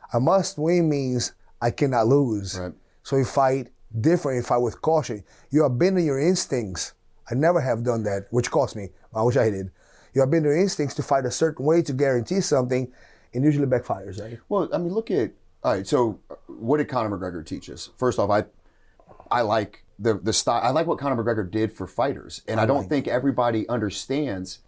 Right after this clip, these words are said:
Speaker 2: what he actually did for fighters. Like, he raised the,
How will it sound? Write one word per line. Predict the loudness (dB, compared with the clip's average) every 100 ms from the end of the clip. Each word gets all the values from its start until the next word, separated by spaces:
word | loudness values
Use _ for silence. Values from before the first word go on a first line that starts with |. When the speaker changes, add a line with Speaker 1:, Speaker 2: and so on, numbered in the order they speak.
| -20 -20 -6
Speaker 2:
what | 0 2 2
he | -4 -2
actually | -4 -2 -4
did | 0 0 0
for | -4
fighters. | 0 0 -2 -12 -16 -16 _ -2
Like, | -2 -2
he | -2 0
raised | 2 2 2 -2 0
the, | 2 2